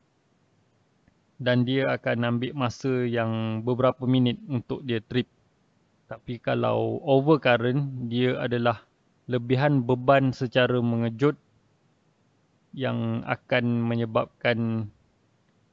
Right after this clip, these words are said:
current yang sangat besar. Kalau yang ni, macam tadi saya cakap, motor kita dua ampere, tapi kita bagi lebihan beban lebih kurang dalam lima ampere. So, tu adalah lebihan beban lah tu, overload.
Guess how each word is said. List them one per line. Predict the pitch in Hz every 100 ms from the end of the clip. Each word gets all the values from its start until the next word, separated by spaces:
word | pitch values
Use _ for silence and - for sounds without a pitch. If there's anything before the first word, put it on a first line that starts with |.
| _
current | 131 139 143 131
yang | 127
sangat | 143 135 135
besar. | 123 113 104 _ _ - - - _
Kalau | - 123 143
yang | 151 147 151
ni, | 156 156 147 - - -
macam | - 131 135 127
tadi | 139
saya | 135 131 127
cakap, | 143 - -
motor | 160 127 123 135 120
kita | 123 147 139
dua | 127 127 127
ampere, | 120 - 127 135 135 135
tapi | - 117 123 120
kita | 120
bagi | 120 113 113 113
lebihan | 113 113 113 117
beban | 117 117 123 120
lebih | 117 117
kurang | 120 117 113
dalam | 113 117
lima | 117 117 120
ampere. | 113 - 131 113 - _ _ _ _ _ - - -
So, |
tu | 127 - 131 135
adalah | 120 117 113
lebihan | 117 113
beban | 117 113 110
lah | 113 120
tu, | 127 -
overload. | - 117 123 123